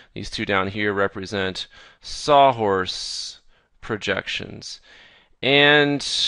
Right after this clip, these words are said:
if you've ever been to a construction site and seen all the sawhorses they work with, this drawing on the right looks a lot like one of those sawhorses. So,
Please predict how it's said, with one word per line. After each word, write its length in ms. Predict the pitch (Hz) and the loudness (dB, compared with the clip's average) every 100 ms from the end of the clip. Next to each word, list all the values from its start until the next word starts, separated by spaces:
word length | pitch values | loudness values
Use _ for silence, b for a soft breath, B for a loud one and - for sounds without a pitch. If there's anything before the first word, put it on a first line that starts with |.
| 147 131 143 _ _ _ _ | -4 -10 -20 _ _ _ _
if 140 | - - | -14 -8
you've 120 | 131 | 0
ever 180 | 180 180 | 2 4
been 180 | 160 151 | 2 2
to 180 | 151 | 0
a 60 | 139 | -2
construction 680 | - 120 - 185 190 117 101 | -2 -4 2 2 2 -2 -2
site 360 | - 98 110 | 0 2 2
and 180 | - 107 | 0 -4
seen 200 | - 123 | -4 0
all 120 | 113 | 0
the 80 | 104 | -2
sawhorses 680 | 95 139 135 113 113 98 95 | 0 4 4 4 0 -2 -2
they 160 | 95 95 | -2 0
work 260 | 165 185 | 0 0
with, 200 | 104 104 | 0 0
this 160 | 127 - | -2 2
drawing 260 | 147 127 | 4 6
on 60 | 117 | 4
the 60 | 113 | 4
right 300 | 147 143 110 | 8 8 6
looks 220 | 117 - | -2 -2
a 80 | 101 | 4
lot 280 | 107 110 | 6 6
like 280 | 101 98 98 | 4 0 0
one 100 | 101 | -2
of 60 | 92 | 0
those 180 | 90 - | -2 -2
sawhorses. 760 | 101 90 87 87 95 - - | 0 0 -2 -6 -6 -10 -12
So, 320 | - - - | -8 -6 -6